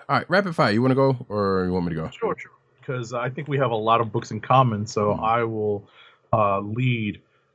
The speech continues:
Speaker 2: Uh, Atlantis Attacks number five is written by Greg Pak with art by Robert Gill, Ari-, and Ario Enindito, um, colors by Rochelle Rosenberg.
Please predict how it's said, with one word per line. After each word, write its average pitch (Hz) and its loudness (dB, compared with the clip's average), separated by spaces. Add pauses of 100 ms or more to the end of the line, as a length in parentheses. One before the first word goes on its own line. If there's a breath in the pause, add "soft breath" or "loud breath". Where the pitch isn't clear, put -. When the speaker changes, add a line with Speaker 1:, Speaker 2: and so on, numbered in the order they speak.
(160)
Speaker 2:
Uh, 120 4
Atlantis 202 2
Attacks 202 0
number 180 4
five 170 2
is 117 -4
written 139 2
by 123 2
Greg 135 0
Pak 175 0
with 120 2
art 143 0
by 120 2
Robert 120 2
Gill, 160 2
Ari-, 127 4
and 123 2 (100)
Ario 127 2
Enindito, 139 2 (540 soft breath)
um, 104 2 (140)
colors 151 2
by 123 2
Rochelle 110 2
Rosenberg. 160 2